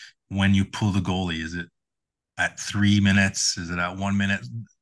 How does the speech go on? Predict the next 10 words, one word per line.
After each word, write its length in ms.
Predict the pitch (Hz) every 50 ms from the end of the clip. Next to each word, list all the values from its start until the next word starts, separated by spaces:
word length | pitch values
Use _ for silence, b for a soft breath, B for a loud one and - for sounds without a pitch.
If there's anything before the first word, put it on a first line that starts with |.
| _ -
Information 920 | 139 135 127 - 139 123 117 104 107 120 131 - - 107 95 90 87 90 85 b b b b b -
and 200 | - 95 98 98
analytics 320 | 98 95 95 92 92 - -
can 160 | - - 92
tell 200 | - - 101 98
you 120 | 95 92
that 160 | 87 82 85 -
kind 160 | - 92 85
of 60 | -
stuff. 280 | - - 95 90 - -